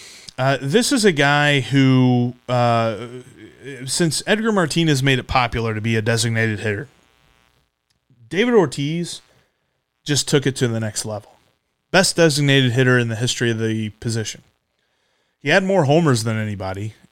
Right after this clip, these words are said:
at that position. Plus, he's in the top, I believe it's the top twelve of homers. Maybe it's the top fifteen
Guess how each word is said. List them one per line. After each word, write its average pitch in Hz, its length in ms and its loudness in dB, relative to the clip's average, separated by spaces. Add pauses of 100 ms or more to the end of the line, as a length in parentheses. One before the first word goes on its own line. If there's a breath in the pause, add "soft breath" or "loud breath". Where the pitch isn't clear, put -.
at 113 280 0
that 113 260 -2
position. 113 460 -4
Plus, 196 260 0
he's 165 220 -2
in 175 100 0
the 147 80 -2
top, 156 460 2 (560 loud breath)
I 135 80 -6
believe 180 360 4
it's 220 140 0
the 147 120 -8
top 160 340 -4
twelve 254 680 -6 (200)
of 214 120 -14
homers. 285 340 -8
Maybe 175 160 -2
it's 131 100 -4
the 127 80 -8
top 117 200 -2
fifteen 110 420 -8